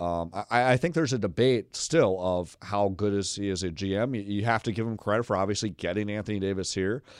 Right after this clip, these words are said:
Um, and I think that to their credit, he made up for some of the mistakes last year where they didn't have the right supporting cast to help LeBron. I think here th-, they've had much better bench pieces, but it, it's still, it's still early. But I think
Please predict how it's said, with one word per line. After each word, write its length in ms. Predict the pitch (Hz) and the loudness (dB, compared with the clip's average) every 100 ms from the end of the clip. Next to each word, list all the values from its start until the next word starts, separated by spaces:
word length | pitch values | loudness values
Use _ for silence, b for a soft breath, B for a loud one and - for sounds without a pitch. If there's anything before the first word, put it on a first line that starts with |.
| B B B | B B B
Um, 580 | 113 113 110 104 104 104 | 2 4 4 4 0 -2
and 280 | 110 107 107 | 0 0 2
I 100 | 101 | 0
think 260 | 107 117 107 | 0 -2 0
that 240 | 104 104 - - | 2 0 -2 -10
to 180 | - 117 | -2 2
their 160 | 113 | 2
credit, 480 | 107 - 143 123 107 | 2 0 2 4 0
he 300 | - 113 117 - _ _ - | -2 -4 -4 -8 _ _ -8
made 280 | 95 113 110 | 0 2 2
up 100 | 117 | 0
for 140 | 107 | -2
some 160 | - 110 | -4 -4
of 40 | |
the 60 | 101 | -4
mistakes 460 | 90 - 104 - | -4 -2 -2 0
last 340 | 87 98 110 - | 0 2 2 2
year 80 | 123 | 2
where 180 | 104 | 2
they 120 | 95 104 | 4 2
didn't 200 | 123 104 | 2 0
have 300 | 104 113 107 | -2 -2 0
the 80 | |
right 320 | 95 98 113 - b b b b | 2 4 2 -2 b b b b
supporting 400 | 117 117 120 107 | -2 4 4 4
cast 380 | 110 104 113 | 2 0 0
to 40 | 95 | -2
help 220 | 87 - | -2 -2
LeBron. 440 | 135 135 147 156 143 b b b | 0 2 4 2 -4 b b b
I 100 | 101 | 0
think 240 | 95 117 107 | 2 2 0
here 540 | - 113 113 110 107 | 2 6 8 6 4
th-, 240 | 98 92 95 | 0 -4 2
they've 180 | 98 | 2
had 240 | 92 101 101 | 4 2 2
much 240 | 101 - | 0 0
better 200 | 101 90 | 0 2
bench 320 | 80 92 107 | 0 -2 -4
pieces, 380 | - 139 - 143 | -6 -4 -2 -4
but 380 | 113 143 117 - | 2 4 4 2
it, 140 | 120 117 | -8 -4
it's 200 | 120 - | -2 -2
still, 480 | - 123 127 131 123 b b b b b - | 0 4 6 4 -2 b b b b b -4
it's 300 | 131 101 - | -2 0 0
still 320 | - 131 - | 6 6 6
early. 420 | 113 151 117 90 | 6 8 8 6
But 220 | 87 98 98 | 4 4 4
I 100 | 98 | 4
think 320 | - 117 | 2 0